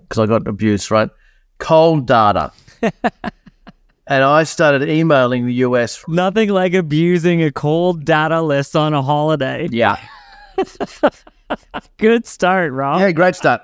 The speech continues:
Speaker 1: So the abuse, the abuse, Bob, the abuse.
Speaker 2: Yeah.
Speaker 1: Uh, uh,
Speaker 2: I know.
Speaker 1: I've had hate mail, just for any listeners, I've had hate mail, uh, every month, uh, for the last nearly thirty years. Uh, thirty years come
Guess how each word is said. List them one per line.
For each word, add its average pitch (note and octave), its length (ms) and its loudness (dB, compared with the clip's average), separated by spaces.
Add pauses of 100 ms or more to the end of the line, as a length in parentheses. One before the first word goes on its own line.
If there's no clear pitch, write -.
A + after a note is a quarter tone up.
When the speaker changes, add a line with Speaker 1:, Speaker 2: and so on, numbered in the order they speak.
(140)
Speaker 1:
So F#3 280 0 (1400)
the D#3 140 2
abuse, F3 600 2
the D3+ 200 0
abuse, D#3+ 320 2
Bob, C#3+ 320 2
the C#3 120 2
abuse. C#3 260 0
Speaker 2:
Yeah. E3 240 -4
Speaker 1:
Uh, D#3 160 2 (640)
uh, - 40 -2
Speaker 2:
I B2+ 360 0
know. E3+ 300 -10
Speaker 1:
I've F#3 180 2
had G3 160 2
hate F3 200 0
mail, C3+ 260 0
just B2+ 220 -12
for C#3 120 0
any B2+ 100 0
listeners, B2 340 -2
I've D3+ 140 2
had D3+ 140 0
hate C#3+ 180 0
mail, B2 400 0
uh, A#2 300 -2 (260)
every C3+ 400 0
month, C3 420 -2 (460)
uh, A2+ 280 0
for A#2 180 -4
the A#2+ 40 2
last A#2 280 2
nearly A2+ 160 0
thirty G2 240 -2
years. G2 320 -4 (260)
Uh, G#2+ 280 2 (460)
thirty C3 280 0
years A#2 260 0
come G#2+ 480 -2